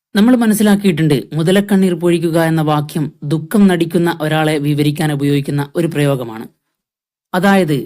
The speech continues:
അവരുടെ വികാരപ്രകടനം യഥാർത്ഥമല്ലെന്നും മറ്റുള്ളവരെ വഞ്ചിക്കാനോ കൈകാര്യം ചെയ്യാനോ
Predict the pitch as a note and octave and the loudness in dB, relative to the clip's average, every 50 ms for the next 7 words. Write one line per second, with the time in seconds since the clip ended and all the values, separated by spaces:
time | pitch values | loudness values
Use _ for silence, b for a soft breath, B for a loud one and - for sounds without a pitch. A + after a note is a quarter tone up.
0 | - - - D3+ F3+ G3+ G#3 G#3 A3 G3+ E3+ E3 F3+ D#3 F#3 F#3 F#3+ F#3 F3+ - | -8 -10 -6 -2 0 2 2 2 2 0 0 0 0 2 0 2 2 0 0 0
1 | E3 D#3 D#3 D3+ D3+ D3 C#3+ C3 - - F3 D3 C#3+ D#3+ D#3+ E3 D#3+ D#3+ E3+ D#3 | 0 0 0 0 0 0 -2 -2 -4 -6 -6 -2 -2 0 0 0 -2 -2 -2 -2
2 | D3 C#3+ C#3+ C#3 C3+ A2 G#2 - - _ _ _ _ _ D3 D#3+ D#3+ D#3+ G3+ G3+ | -2 -2 -2 -4 -4 -8 -10 -14 -18 _ _ _ _ _ -6 -6 -4 -2 0 2
3 | G3+ G3 F#3+ F#3+ F#3+ F#3+ - D#3 D3+ D#3 D#3+ D#3 D#3+ E3 D#3+ E3 D#3 D3+ D3 C#3+ | 2 4 4 2 0 0 -2 -4 -4 -2 -2 -2 -2 -2 -2 -2 -2 0 -2 -4
4 | D3 - _ - D3+ D#3 D#3+ D#3+ F#3 F#3 F#3 F#3 F#3 F3 D#3 D#3+ D#3+ D#3+ D#3+ D#3 | -4 -8 _ -4 -2 -2 0 2 2 2 2 2 0 0 0 0 0 0 0 0